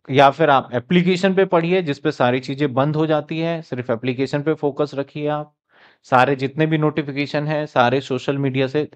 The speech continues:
एक महीने के लिए दूर हो जाइए, उसके बाद फिर तो आप रहेंगे ही रहेंगे। तो चलिए, thank you so much, आपको समझ में आया होगा। आप अगली वीडियो में मैं फिर से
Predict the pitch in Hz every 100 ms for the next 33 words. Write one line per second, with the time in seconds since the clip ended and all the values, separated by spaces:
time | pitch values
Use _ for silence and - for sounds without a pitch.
0 | _ 160 170 175 135 127 120 113 107 110
1 | 113 110 113 117 - 123 - 120 123 127
2 | - 120 120 117 - 110 107 107 - -
3 | - - _ _ _ _ _ _ - 147
4 | 170 175 202 190 143 139 139 165 - 147
5 | 165 160 123 120 131 123 127 131 143 139
6 | 139 139 143 147 165 _ _ _ _ -
7 | 117 120 - - 135 127 117 78 - _
8 | _ _ _ 131 127 143 139 139 143 143
9 | 135 135 135 131 127 160 170